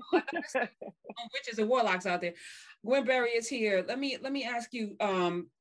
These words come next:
Speaker 1: the, another track and field sisters in the news, of course. I'm talking about Sha'Carri Richardson. Um, it, it is a struggle for a lot of us, uh, who wanted to see her run, you know, the heir apparent to FloJo's, you know, the,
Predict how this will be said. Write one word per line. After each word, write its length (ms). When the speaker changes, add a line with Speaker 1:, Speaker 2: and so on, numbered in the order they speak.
Speaker 1:
the, 160
another 260
track 240
and 100
field 380
sisters 480
in 240
the 60
news, 420
of 100
course. 480
I'm 100
talking 240
about 180
Sha'Carri 440
Richardson. 560
Um, 720
it, 320
it 140
is 320
a 140
struggle 420
for 200
a 40
lot 260
of 120
us, 360
uh, 300
who 220
wanted 400
to 80
see 220
her 140
run, 360
you 160
know, 380
the 160
heir 140
apparent 480
to 100
FloJo's, 680
you 100
know, 180
the, 160